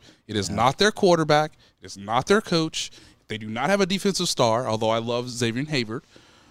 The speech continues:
Speaker 1: Um, it's him. He is the highest paid player at his position, which is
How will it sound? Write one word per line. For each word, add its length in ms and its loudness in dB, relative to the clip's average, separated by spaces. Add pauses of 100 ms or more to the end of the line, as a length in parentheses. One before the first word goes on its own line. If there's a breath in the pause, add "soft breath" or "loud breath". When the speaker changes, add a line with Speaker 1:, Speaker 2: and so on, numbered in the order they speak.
(220 soft breath)
Speaker 1:
Um, 580 -4 (560)
it's 200 -4
him. 320 2 (340)
He 220 -2
is 120 0
the 140 0
highest 440 0
paid 240 -4
player 220 -2
at 80 -2
his 140 -6
position, 520 -6 (200)
which 160 -12
is 160 -4